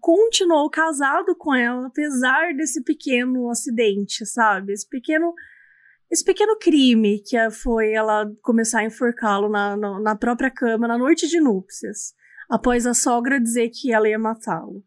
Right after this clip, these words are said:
Mas enfim, no comecinho o casamento era ótimo, só que, né,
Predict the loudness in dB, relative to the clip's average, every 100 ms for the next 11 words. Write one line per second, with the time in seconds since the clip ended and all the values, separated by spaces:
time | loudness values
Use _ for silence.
0 | 0 4 6 4 2 -8 -6 -2 -2 -2
1 | -2 0 0 0 0 -2 0 0 -2 -2
2 | 0 0 2 0 -2 -4 -2 -2 -4 -4
3 | -4 -2 0 0 0